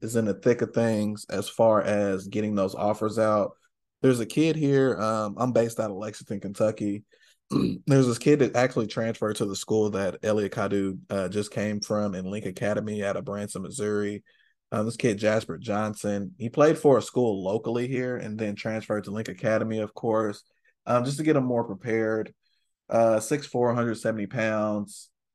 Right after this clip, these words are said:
Um, I would definitely like to get in the recruitment of this kid. He's actually name dropped us as wanting to see a offer from us. Um, yeah, lefty,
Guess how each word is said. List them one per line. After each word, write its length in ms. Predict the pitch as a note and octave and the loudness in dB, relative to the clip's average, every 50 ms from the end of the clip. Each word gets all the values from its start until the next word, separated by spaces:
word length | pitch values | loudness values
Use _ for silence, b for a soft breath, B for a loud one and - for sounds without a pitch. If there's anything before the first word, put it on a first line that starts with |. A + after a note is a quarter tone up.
| - - | -12 -6
Um, 280 | - A2 G#2+ G#2+ G2+ F#2 | -2 -2 0 0 -2 0
I 160 | - A#2 A#2+ | 2 4 4
would 380 | B2+ A#2 A#2 G#2+ G2 G2+ G#2 - | 4 4 4 2 0 -2 -8 -4
definitely 400 | - A2+ G#2+ A2+ - - A#2 A2 | 0 2 2 0 0 -2 -4 -2
like 340 | A2 A2 A2 A2 A2 G#2 - _ _ _ - | 0 2 2 2 2 0 -2 _ _ _ -16
to 200 | - G2 G2 F#2+ | -12 -10 -10 -10
get 420 | F#2 G#2 G2 - A2 A2 G#2 - - _ _ - - | -10 -10 -6 -2 -2 -2 -2 -4 -6 _ _ -8 -6
in 140 | A2+ A2 | -4 -2
the 80 | G#2+ G#2+ | -2 -2
recruitment 520 | G2+ F#2+ F#2 - - A#2 A2 G#2+ G#2 G2+ | -2 -2 -4 -2 -2 -2 0 0 -2 -2
of 140 | F2+ E2+ G2+ | -4 -4 -2
this 200 | G#2+ A2 G#2+ G#2+ | -2 -2 -4 -4
kid. 460 | - - A#2+ G#2+ A2 G#2+ G#2+ G#2 G2+ | -6 -6 -4 -2 0 0 0 0 0
He's 320 | A2 A#2 G#2+ A2 G2+ - - | -2 -2 -4 -4 -4 -6 -4
actually 460 | - G2+ G#2 A2 - - - G#2 F#2+ | -2 -2 0 -2 -2 -4 -6 -6 -6
name 380 | F2+ F2+ G2 G#2+ G#2+ G#2+ G2+ G#2 | -6 -6 -6 -6 -4 -6 -6 -4
dropped 320 | G2+ G#2+ G#2 G#2 G2+ - | -2 0 0 0 0 -2
us 180 | G#2+ G2+ G2 - | -4 -4 -4 -6
as 80 | E2+ D2 - | -10 -10 -10
wanting 360 | F#2+ F#2 F#2+ G#2 G#2 F#2+ G#2 | -8 -6 -4 -2 -2 -2 -2
to 100 | G#2+ G#2+ | -4 -4
see 340 | G#2 - - G#2+ G#2+ G2+ G2 | -6 -4 -4 -2 -2 -2 -2
a 300 | - G2+ G#2 G2 F#2+ F2+ - - | -2 -2 -2 -2 -4 -6 -6 -4
offer 400 | G#2 G#2+ G#2+ A2 - - F#2+ - | -2 -2 -2 -2 -4 -4 -6 -6
from 360 | - - - G#2 A2 A#2 A2 | -8 -8 -6 -4 -2 -2 -2
us. 600 | F2+ G#2 A2 A2 A2 A2 A2+ - - - - _ _ _ _ _ _ _ _ _ _ _ _ - | -2 0 2 2 2 2 0 -4 -12 -16 -16 _ _ _ _ _ _ _ _ _ _ _ _ 2
Um, 720 | A2 A#2+ B2 B2 B2 A#2+ A#2 A#2 A2 G#2 F#2+ F#2 G2 F#2+ _ _ _ _ _ _ _ _ _ _ _ _ _ _ _ _ _ - | 4 4 6 6 6 6 4 4 2 0 -4 -6 -10 -12 _ _ _ _ _ _ _ _ _ _ _ _ _ _ _ _ _ -8
yeah, 360 | - C3+ C#3 C#3 B2 G#2 G2 F2+ F2+ | -2 0 2 2 2 2 0 -4 -10
lefty, 840 | F#2 F#2+ G#2+ A#2 B2 B2+ B2 - - B2 B2 A#2+ A#2+ A#2+ A#2 A#2 | -8 -2 2 4 4 2 2 0 -2 -2 0 0 0 -2 -4 -6